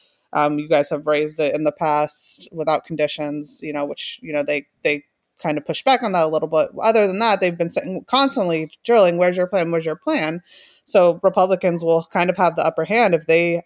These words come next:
put out a plan and pass something, prove they can get the votes, 'cause Democrats have questioned whether they can get enough votes for anything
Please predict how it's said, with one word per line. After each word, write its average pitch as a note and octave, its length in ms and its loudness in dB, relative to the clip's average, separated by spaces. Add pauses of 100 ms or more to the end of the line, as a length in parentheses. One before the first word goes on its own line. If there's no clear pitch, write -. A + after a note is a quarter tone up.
(180)
put E3+ 100 2
out F3+ 160 2
a F#3 40 -8
plan E3+ 300 -2
and D#3+ 200 -8
pass E3+ 260 0
something, E3+ 320 -4
prove E3+ 240 -4
they F#3 100 2
can F#3+ 140 -8
get F#3+ 140 -2
the G3 80 2
votes, D#3+ 280 2
'cause - 180 -18
Democrats D#3+ 420 -4
have D#3+ 160 -8
questioned D#3+ 360 -2
whether D#3 220 -2
they D#3 100 -4
can D3+ 160 -10
get D#3 140 -2
enough D#3+ 220 -6
votes D3+ 180 -4
for D#3+ 100 -4
anything D3+ 480 -6